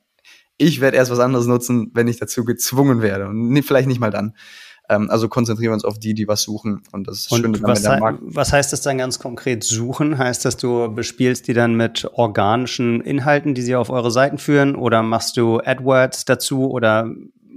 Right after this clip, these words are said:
Speaker 1: Genau.
Speaker 2: hast du irgendwelche Signale auch auf, ähm, Social Media, wo du dann entsprechend ausspielen kannst und Wechselbereitschaft erkennst?
Speaker 1: Ja, also einfachstes Beispiel natürlich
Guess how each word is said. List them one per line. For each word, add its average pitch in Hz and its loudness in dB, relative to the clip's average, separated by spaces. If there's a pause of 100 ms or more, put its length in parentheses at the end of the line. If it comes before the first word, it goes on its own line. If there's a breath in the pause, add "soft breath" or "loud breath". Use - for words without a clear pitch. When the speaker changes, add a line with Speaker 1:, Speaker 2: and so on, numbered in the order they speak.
(220)
Speaker 1:
Genau. 101 -8
Speaker 2:
hast 127 -2
du 135 0
irgendwelche 120 0
Signale 113 0
auch 117 -4
auf, 113 0 (460 loud breath)
ähm, 110 0
Social 131 0
Media, 123 2 (420)
wo 117 2
du 117 0
dann 110 0
entsprechend 113 -2
ausspielen 117 -2
kannst - -4
und 113 -2
Wechselbereitschaft 110 -2
erkennst? 123 -8 (440)
Speaker 1:
Ja, 98 -10 (180)
also 101 -8 (880)
einfachstes 123 0
Beispiel 113 -2
natürlich 110 -6